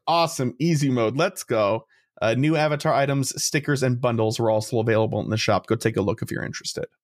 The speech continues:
If it's still live, of course, by the time you're listening to this. <laughs> All right, Kyle, there's a, a surprisingly large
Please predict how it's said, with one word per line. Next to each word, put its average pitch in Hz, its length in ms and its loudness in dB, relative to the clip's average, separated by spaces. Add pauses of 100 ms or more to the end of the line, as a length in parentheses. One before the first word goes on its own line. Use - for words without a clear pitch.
(540)
If 170 100 2
it's 156 140 -2
still 160 160 2
live, 110 240 0
of - 100 -6
course, - 220 -2
by 80 160 -2
the - 60 -2
time 101 200 -2
you're 85 100 -6
listening - 320 -4
to - 80 -4
this. - 360 -6 (200)
<laughs> - 220 -6
All 254 960 -4
right, 202 240 0
Kyle, 196 360 2
there's 285 280 0
a, 185 220 0 (100)
a 175 160 2 (160)
surprisingly 208 1400 0 (340)
large 165 640 0